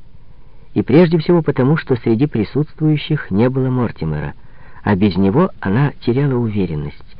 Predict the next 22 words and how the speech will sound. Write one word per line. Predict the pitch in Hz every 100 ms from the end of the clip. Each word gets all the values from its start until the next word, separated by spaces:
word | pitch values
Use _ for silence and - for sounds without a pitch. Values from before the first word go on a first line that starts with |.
| - -
теряла | 143 190 190 175 143 - -
ощущение | 147 - 135 - 156 147 127
живой | 120 113
жизни. | 101 76 71 73 - - - - - -
К | -
тому | 123 143
же | 135
она | 131 135
всё | 127 131
время | 120 131 123
чувствовала | - - 131 - 131 123 120
на | 120 117
себе | - 107 127 - - -
пристальный | 113 135 - 127 120 110
взгляд | 104 95 127 - - - -
Степлдона, | - 143 92 85 80 76 73 76
епископа | 107 - 107 107 -
Экзетерского, | 117 98 98 127 85 73 - 78 76 - - -
который, | 104 120 127
согласно | - 107 123 123 113
полученному | - 107 120 - 104 98
приказанию | - 98 95 98 123 123 123